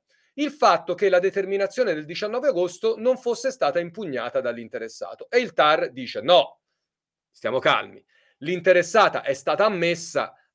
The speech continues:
a partecipare alla prova, non aveva l'onere di impugnare una determina anche se la considerava illegittima,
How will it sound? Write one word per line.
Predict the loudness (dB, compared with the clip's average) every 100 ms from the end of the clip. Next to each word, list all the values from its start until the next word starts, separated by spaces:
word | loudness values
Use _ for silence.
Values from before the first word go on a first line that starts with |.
| -6
a | -2
partecipare | -2 -2 -8 -4 0 2
alla | 2
prova, | 2 2 2 -2
non | -2
aveva | 2 6 8
l'onere | 8 6 0 -2
di | -6
impugnare | -10 -10 -2 0 0
una | 0
determina | -2 -2 0 0 -2 -2
anche | -2 -2 -6
se | -4
la | -4
considerava | -4 -8 -10 -4 -2 0
illegittima, | 0 0 -4 -8 -10 -18 -20